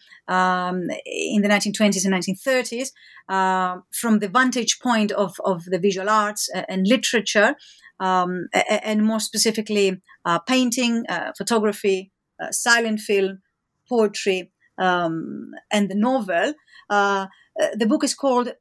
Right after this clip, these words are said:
Five in one Thesis on Modernity, Buenos Aires Across the Arts, nineteen twenty-one, nineteen thirty-nine, a-, a-, and will appear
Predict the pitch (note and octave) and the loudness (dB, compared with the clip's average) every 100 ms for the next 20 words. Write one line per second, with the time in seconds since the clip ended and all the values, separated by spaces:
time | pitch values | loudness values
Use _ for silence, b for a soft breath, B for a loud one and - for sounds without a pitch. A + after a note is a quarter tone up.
0 | _ _ - - - B3+ A#3+ A#3 A3+ A3 | _ _ -2 -2 4 4 4 2 0 0
1 | A3+ A3+ A3 G#3 G#3+ B3 B3 A#3 G3+ G#3 | 0 2 2 2 2 2 2 0 0 0
2 | F#3+ A3+ G#3+ G3+ G3 G3+ G3+ G3 F#3+ - | 2 2 2 0 -4 0 2 2 -2 -4
3 | G3 F#3+ F#3+ G3 G3 F#3 F#3 F3+ F3+ - | -2 -2 0 -4 -4 -6 -6 -6 -8 -8
4 | F3+ E3+ F#3+ E3+ E3+ D#3 F#3+ G#3 A#3 A3 | -8 -6 -4 -4 -4 -6 -2 0 4 4
5 | G3+ A#3 - G3+ - G3+ - G3+ F#3+ F#3+ | 4 0 -2 -6 -2 -4 0 0 2 2
6 | F#3+ G#3 G3+ F#3 | 0 0 0 0